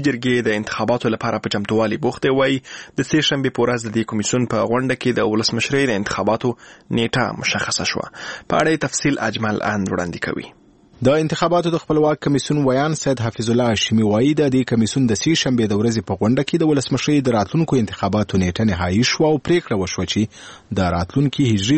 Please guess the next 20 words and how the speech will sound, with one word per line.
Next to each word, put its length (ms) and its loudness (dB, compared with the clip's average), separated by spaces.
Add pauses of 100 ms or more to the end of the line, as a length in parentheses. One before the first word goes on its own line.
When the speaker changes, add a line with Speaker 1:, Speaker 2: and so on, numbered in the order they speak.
Speaker 2:
لمریز 400 2
کال 260 4
د 140 2
وري 220 4
د 100 4
میاشتې 400 -2
په 100 -2
یو 160 0
دېرشمه 380 2
نیټه 240 0
به 40 2 (500)
د 100 0
ولسمشرۍ 580 0
او 80 2
ولایتي 440 0
شوراګانو 520 0
انتخابات 640 -2
په 140 2
یو 60 2 (120)
ځای 160 -2